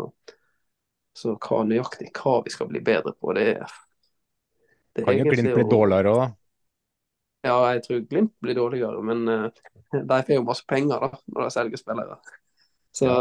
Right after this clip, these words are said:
Speaker 1: de
Speaker 2: ja.
Speaker 1: kommer jo til å hente noen gode spillere også, sant? Så
Speaker 2: Mm.
Speaker 1: er de gode å utvikle, utvikle. De, de kommer jo til å beholde stammer,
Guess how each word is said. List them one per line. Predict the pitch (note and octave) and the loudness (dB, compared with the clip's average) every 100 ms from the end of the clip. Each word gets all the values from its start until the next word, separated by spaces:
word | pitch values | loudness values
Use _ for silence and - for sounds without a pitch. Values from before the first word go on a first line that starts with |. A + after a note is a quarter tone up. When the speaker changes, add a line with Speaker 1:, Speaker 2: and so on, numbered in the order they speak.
| B2 | 4
Speaker 1:
de | B2 | 4
Speaker 2:
ja. | B2+ | 2
Speaker 1:
kommer | - C3 | 2 2
jo | A2 | 2
til | C3 B2 | 2 2
å | A#2+ | 0
hente | - - - | -2 -2 -2
noen | A#2 F#2 | -2 -2
gode | G2+ - | -6 -6
spillere | - F#2 G#2 | -6 -2 0
også, | G2+ - | 0 -2
sant? | G#2+ - | -8 -8
Så | - A#2 G2 F#2 | -4 -2 -2 -4
Speaker 2:
Mm. | F2+ D#2 - - _ - | -8 -12 -18 -20 _ -6
Speaker 1:
er | C3+ | -2
de | A#2+ G#2+ | 2 4
gode | A2+ G#2 | 4 4
å | A2 | 0
utvikle, | - G2+ E2+ D2 A#1 A#1+ G2 - _ _ - | -4 -10 -6 -4 -4 -6 -10 -14 _ _ -6
utvikle. | B2+ - - - | -6 -8 -12 -4
De, | C#3 | -4
de | - - - C3 | -4 -10 -2 0
kommer | - E3 A#2 | 2 2 4
jo | |
til | C#3 | 2
å | |
beholde | C3+ C3+ A2 | 2 2 0
stammer, | - - A2 A2 - | -2 -6 0 0 0